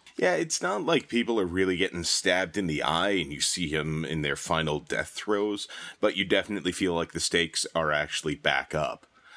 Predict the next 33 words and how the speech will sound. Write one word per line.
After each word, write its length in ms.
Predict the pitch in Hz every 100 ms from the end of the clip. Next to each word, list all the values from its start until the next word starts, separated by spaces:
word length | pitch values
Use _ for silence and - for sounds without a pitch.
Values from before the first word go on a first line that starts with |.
| - -
and 280 | 78 76 73
that 120 | 73
there 200 | 80 80
is 200 | 90 85
some 220 | - 76
risk 240 | 76 - 85
involved. 580 | 73 82 82 73 71
And 480 | - 82 78 78 78 -
it's 200 | 82 -
summed 280 | 107 117
up 120 | 104 -
best 280 | 90 85 -
in 80 |
my 200 | 73 78
mind 340 | 98 85 78 76
with 120 | 76
a 60 | 82
line 300 | 80 78 78
between 640 | 76 - 82 76 73 73
the 100 | 76
daimyo 640 | - 80 87 90 85 85
and 380 | - 78 76 67
Walker, 680 | 62 80 110 127 80 64 76 - - - _
where 140 | 80
the 80 | 78
daimyo 380 | 73 78 80 78
says, 580 | 78 78 73 69 - - _ _ _ -
"We're 220 | 80 76 76
gonna 200 | 76 71
have 200 | 76 73
a 60 |
battle 300 | 76 73 69
tomorrow." 500 | - 76 64 60 62